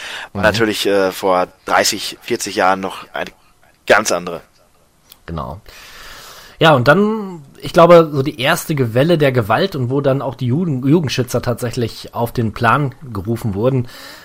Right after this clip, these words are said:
Speaker 2: war diese ganze Kriegsgeschichte in den achtziger Jahren, so Spiele wie Blue Max, River Raid oder neunzehnhundertdreiundvierzig. Spiele, wo man ein Flugzeug gespielt hat und dort, ja,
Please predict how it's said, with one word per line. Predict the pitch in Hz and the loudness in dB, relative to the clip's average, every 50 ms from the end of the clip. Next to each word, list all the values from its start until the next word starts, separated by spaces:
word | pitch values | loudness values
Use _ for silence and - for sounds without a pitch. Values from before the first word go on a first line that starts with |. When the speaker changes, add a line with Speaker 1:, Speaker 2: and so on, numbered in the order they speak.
| - - | -8 0
Speaker 2:
war | 123 123 | 2 2
diese | 135 143 131 127 113 | 2 2 0 0 2
ganze | 127 131 156 151 - 151 143 135 131 123 123 | 2 2 2 2 2 4 4 4 4 2 0
Kriegsgeschichte | - - - 156 170 - - - - 131 120 - - 139 - - - 131 | -6 -2 -2 -2 -2 -2 -6 -6 -4 -4 -4 -2 -4 -4 -4 -4 -4 -4
in | 120 110 - 143 139 | -4 -2 -2 -2 -2
den | 127 117 - | -2 -2 -2
achtziger | 107 110 - - - 123 120 | -4 -6 -6 -8 -6 -4 -4
Jahren, | 113 113 117 123 127 131 131 120 | -2 0 2 2 2 2 2 0
so | 113 113 | -2 -2
Spiele | - - - 139 139 123 | -4 -2 -2 0 0 2
wie | 120 117 | 0 0
Blue | 101 120 139 147 147 | 0 2 2 4 4
Max, | 135 120 117 120 120 - - - | 4 4 2 0 -2 -4 2 4
River | - - - 208 240 | 4 6 6 6 6
Raid | 240 240 247 247 240 226 | 6 4 2 0 -2 -4
oder | 214 214 | -6 -6
neunzehnhundertdreiundvierzig. | 214 110 117 120 120 131 127 120 113 101 - 104 110 110 104 - - 143 151 147 147 139 131 127 - - - - - - - - - - - - - - - - | -4 -4 -4 -6 -6 -6 -6 -6 -6 -6 -4 -6 -6 -6 -6 -6 -4 -4 -4 -2 -2 -4 -6 -6 -8 -20 -20 -20 -20 -20 -20 -20 -20 -20 -20 -20 -20 -20 -20 -16
Spiele, | - - - 226 226 214 | -12 -4 0 4 4 6
wo | 160 170 | 6 8
man | 165 156 151 151 143 131 123 104 - - | 6 6 6 6 4 0 -4 -8 -12 -10
ein | - 101 110 120 123 120 | -6 -6 -4 -2 -2 -2
Flugzeug | 120 - - 202 202 - - 190 160 156 156 156 - - - | -2 -2 -2 -2 -2 0 2 4 4 4 2 0 -6 -10 -10
gespielt | 147 123 - 170 170 156 - | -10 -8 -4 -2 -2 0 2
hat | 151 143 135 - - - | 0 -2 -2 -4 -14 -8
und | - 143 135 135 120 - - - | -6 -4 -4 -4 -6 -8 -8 -6
dort, | 120 113 113 - - - - - | -2 -2 -2 -4 -4 -8 -12 -6
ja, | - 113 104 117 | -4 -4 -4 -4